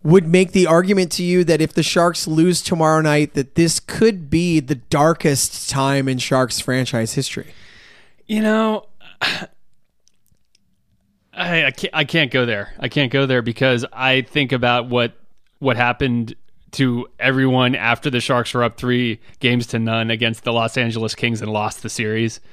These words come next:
Speaker 2: And everybody thought the window had closed. Everybody thought that was a good team that could go far and that the window was closed and that we were looking at a dark period of years for the franchise. <laughs> And we were wrong about that.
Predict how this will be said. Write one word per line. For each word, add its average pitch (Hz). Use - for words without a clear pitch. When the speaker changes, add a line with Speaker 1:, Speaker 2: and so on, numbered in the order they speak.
Speaker 2:
And 123
everybody 123
thought 120
the 113
window 117
had 104
closed. 110
Everybody 117
thought 110
that 110
was 117
a 117
good 110
team 117
that 110
could 123
go 117
far 123
and 120
that 113
the 117
window 120
was 110
closed 113
and 123
that 117
we 123
were 120
looking 117
at 113
a 123
dark 127
period 135
of 120
years 120
for 131
the 120
franchise. 139
<laughs> -
And 156
we 135
were 175
wrong 104
about 101
that. 87